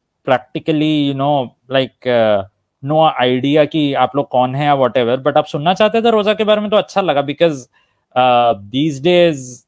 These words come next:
it is so hard for, you know, to find people who want to read. And, uh, uh, mm, mm, I, I once had this,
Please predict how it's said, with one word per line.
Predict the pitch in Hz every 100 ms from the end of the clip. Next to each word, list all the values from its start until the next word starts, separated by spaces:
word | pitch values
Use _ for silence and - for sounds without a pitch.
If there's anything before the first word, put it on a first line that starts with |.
| -
it | 135
is | 160 165 147 120 - _ _ _ _ _ _ _ _ _ _ _ -
so | - 208
hard | 196 123 127 139 170 139 - _
for, | - 151 147 143 - _ _ _ _ -
you | 131
know, | 143 147
to | 151
find | - 135 123 143 160 143
people | - 135 - 147 143 135 120 - _ _
who | -
want | 147 135 131
to |
read. | 139 127 131 101 95 _ _ _ _ _ _ _ -
And, | 131 139 139 139 135 127
uh, | 131 131 127 120 113 - _ _ _ _ _ _
uh, | 123 113 113 - _ _ -
mm, | 139 127 135
mm, | 127 127
I, | 131 131
I | 139 139
once | 123 143 160 -
had | 160 143
this, | 139 160 - - -